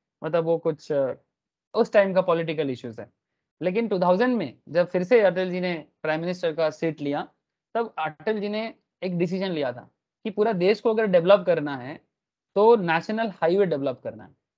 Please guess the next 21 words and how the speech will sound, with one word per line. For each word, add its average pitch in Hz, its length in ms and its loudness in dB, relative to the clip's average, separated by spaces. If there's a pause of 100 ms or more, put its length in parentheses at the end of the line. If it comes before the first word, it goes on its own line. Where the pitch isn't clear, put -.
(260)
क्योंकि 233 440 -4 (280)
अगर 196 200 2
हाईवे 208 380 2
डेवलप 202 340 2
नहीं 180 240 -4
होगा, 170 240 -4
इंफ्रास्ट्रक्चर 208 600 -4
डेवलप 170 340 -2
नहीं 160 260 -6
होगा, 143 360 -6 (400)
तो 247 320 4
देश 180 380 0
का 220 360 0
जो 220 260 0
चक्का 196 360 0
है, 196 120 2
वो 190 180 0
कभी 185 240 -2
आगे 165 240 0
नहीं 151 160 -4
बढ़ेगा। 113 400 -8